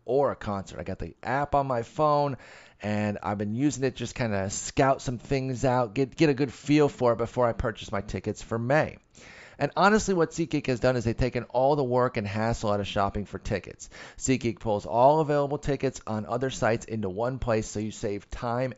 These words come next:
and never miss a deal. You can even set alerts for upcoming games,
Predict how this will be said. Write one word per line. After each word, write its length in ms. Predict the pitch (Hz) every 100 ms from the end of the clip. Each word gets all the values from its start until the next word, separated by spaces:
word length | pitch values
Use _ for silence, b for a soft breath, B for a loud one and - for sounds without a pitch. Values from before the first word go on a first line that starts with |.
| _ 139
and 280 | 170 180
never 200 | 139 123 117
miss 260 | 117 107
a 40 | 107
deal. 380 | 117 117 - B B B
You 120 | 131
can 140 | 208
even 180 | 202 180
set 180 | - 156
alerts 340 | 120 131 139
for 160 | - 95
upcoming 460 | 113 - 120 110 101
games, 480 | 120 117 110 107